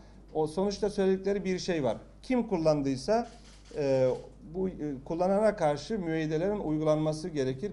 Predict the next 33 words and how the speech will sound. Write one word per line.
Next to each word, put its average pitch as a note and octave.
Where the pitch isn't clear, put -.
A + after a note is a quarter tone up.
Biz E3+
de D3
bunu F3
savunuruz B2+
dediler. F2+
Yani D#3
neticede, D#3+
e, C#3+
Esad C#3
rejiminin C#3
bu F3
kimyasal D#3+
silahları C3
kullandığına C#3+
dair C#3
bir C#3+
şüphe C3+
de B2+
son C#3
raporlar C3+
açıklanacak C3
ama B2
bize D3
göre B2
bir D#3+
şüphe -
de G3
kalmamıştır. G2+
Yani G3
bu A3+
sonuç F#3+
süreçte D#3
maalesef G#3+